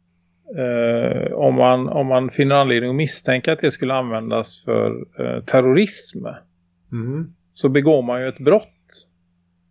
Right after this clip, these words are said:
Speaker 1: om man
Speaker 2: Ja.
Speaker 1: skickar de här pengarna då.
Speaker 2: Ja, men vi alla skattebetalare är väl brottslingar i så fall.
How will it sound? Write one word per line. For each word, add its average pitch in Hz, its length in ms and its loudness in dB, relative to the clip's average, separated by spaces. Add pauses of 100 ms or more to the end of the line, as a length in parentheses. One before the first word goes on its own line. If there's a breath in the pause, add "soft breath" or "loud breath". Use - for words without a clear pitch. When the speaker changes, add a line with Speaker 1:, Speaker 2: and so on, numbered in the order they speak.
(240)
Speaker 1:
om 123 160 -4
man 123 80 -2
Speaker 2:
Ja. 123 60 -2
Speaker 1:
skickar 120 340 -2
de 202 80 0
här 220 100 4
pengarna 110 500 -4
då. - 220 -14 (220)
Speaker 2:
Ja, 113 60 -6
men 117 400 0
vi 120 120 0
alla 131 160 4
skattebetalare 113 840 -4
är 127 40 -4
väl 117 100 -6
brottslingar 107 500 -6
i 95 40 -14
så - 160 -14
fall. - 180 -14